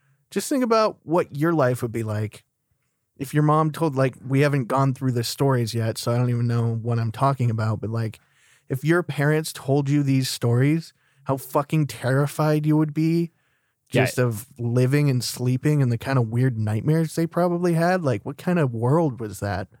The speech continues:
Speaker 2: Yeah, it's just nightmare fuel for sure. Like, this stuff would n-, is not good to share for children. And that's definitely reflected in the sales of their first edition, one hundred percent. So they came,
Speaker 1: Yeah.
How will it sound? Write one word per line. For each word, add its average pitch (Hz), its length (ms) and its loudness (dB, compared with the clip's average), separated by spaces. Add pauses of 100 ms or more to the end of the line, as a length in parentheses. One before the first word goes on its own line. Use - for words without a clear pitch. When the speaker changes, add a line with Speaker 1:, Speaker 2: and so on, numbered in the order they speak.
(320)
Speaker 2:
Yeah, 117 200 2
it's 98 220 -6
just 143 180 2
nightmare 104 500 0
fuel 92 500 -12
for 110 220 2
sure. 92 440 -4
Like, - 340 -14
this 110 160 2
stuff - 640 -4
would 101 400 -4
n-, 101 260 2 (220)
is 123 240 0
not 120 380 2
good 98 300 -6
to 113 100 -10
share 95 320 -8
for 101 160 -10
children. 95 520 -10 (280)
And 123 160 4
that's 147 240 0
definitely 135 440 0
reflected 110 680 -2
in 104 120 0
the 104 60 2
sales 101 540 -6
of 98 160 -14
their 101 120 0
first - 360 -6
edition, 98 400 -8
one 98 100 -2
hundred 98 240 -2
percent. 101 400 -10
So - 80 -4
they 107 100 -2
came, 123 100 2
Speaker 1:
Yeah. 127 200 4